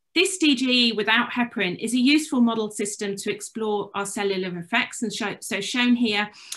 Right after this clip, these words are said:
is, um, D G E being internalized into cells, and you can see it, um, being, uh, associating with, um, lysosomes. And this work is, uh, you can ex-,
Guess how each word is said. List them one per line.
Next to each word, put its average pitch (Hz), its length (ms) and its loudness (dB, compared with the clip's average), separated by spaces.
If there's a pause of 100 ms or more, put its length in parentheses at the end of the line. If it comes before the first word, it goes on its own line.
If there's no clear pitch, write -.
(180)
is, 220 460 -2
um, 196 300 -2 (280)
D 254 160 2
G 233 280 2
E 233 40 0
being 196 280 -2
internalized 226 720 2
into 180 240 -8
cells, 190 460 -4
and 180 100 -6
you 175 80 -4
can 196 140 -10
see 185 300 -2
it, - 80 -12 (340)
um, 185 300 -4 (100)
being, 190 440 0
uh, 208 200 -2
associating 214 840 -2 (300)
with, 202 280 4 (200)
um, 190 220 -4
lysosomes. 233 760 2
And 202 140 -2
this 208 180 -4
work 202 360 -2
is, 190 360 -8
uh, 175 280 -4
you 202 80 -8
can 196 140 -8
ex-, - 260 -14